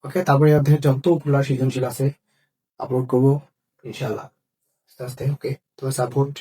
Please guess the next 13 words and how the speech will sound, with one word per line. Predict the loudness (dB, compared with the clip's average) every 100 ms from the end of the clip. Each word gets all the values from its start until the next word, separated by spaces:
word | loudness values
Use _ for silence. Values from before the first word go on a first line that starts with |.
| -16
সাবস্ক্রাইব | -8 -8 -2 -2 -2 -4 -8
এবং | -4 -4
শেয়ার | -4 -6
করে | -2 -2
দিও | 0 -2
আমার | -4 -10
চ্যানেলটাকে, | -16 -10 -8 -6 -8 _ _ _ _ _ -14 -6
দ্রুত | -2 2 4 2 0 _ -2
আমার | 2 2 0 -4
শিক্ষাটা | -6 -4 -4 -2 -2 -2
সবার | -2 0 -2
কাছে | 0 0 -2 _ _ _ _ -2
চলে | 4